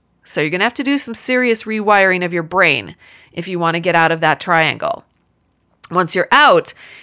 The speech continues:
then your abuser is still gonna be able to campaign against you with others who might either be jealous of you or mad at you, or they don't like it that you're becoming an adult and controlling your own life now. But that's okay.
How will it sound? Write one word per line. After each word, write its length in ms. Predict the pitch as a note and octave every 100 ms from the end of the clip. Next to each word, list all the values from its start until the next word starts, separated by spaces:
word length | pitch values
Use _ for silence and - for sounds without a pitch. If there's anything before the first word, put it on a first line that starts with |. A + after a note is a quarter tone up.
| _
then 180 | F3+ G3
your 160 | G#3 F3
abuser 420 | F#3+ B3+ A3 F#3+
is 120 | F3
still 200 | - B3
gonna 160 | D4+ D#4+
be 120 | C#4+
able 140 | B3+
to 60 | B3
campaign 500 | C#4 A#3+ A3 B3 G3
against 500 | F3+ B3 F4 - -
you 180 | E3 E3+
with 180 | F3 -
others 640 | B3 C#4+ D3+ D3 G#3+ - - - - _
who 360 | - G3+ G3 F#3+
might 280 | F#3 F3+ F#3+
either 220 | G3 G3+
be 140 | G3 G3
jealous 420 | F#3+ F#3+ F#3+ G3
of 120 | F#3
you 360 | F#3 G3 F3+ F3+
or 220 | D#3+ D#3
mad 400 | D#3 D#3+ F3 F#3+
at 100 | F#3+
you, 240 | F#3 F#3 F3
or 120 | D#3+
they 100 | E3
don't 200 | F3+ D3+
like 240 | F3 F3
it 120 | F3+ E3+
that 120 | -
you're 120 | F3
becoming 380 | E3 F#3 F3 F3
an 120 | D#3+
adult 440 | D#3 E3+ D#3+ D3
and 120 | D#3 D#3
controlling 460 | D#3 - E3+ E3
your 140 | D#3 -
own 160 | D#3+
life 240 | D#3+ D3+ D#3
now. 180 | B2 -
But 120 | -
that's 220 | D#4+ -
okay. 640 | B4 - E4 D4 D#4+ A4+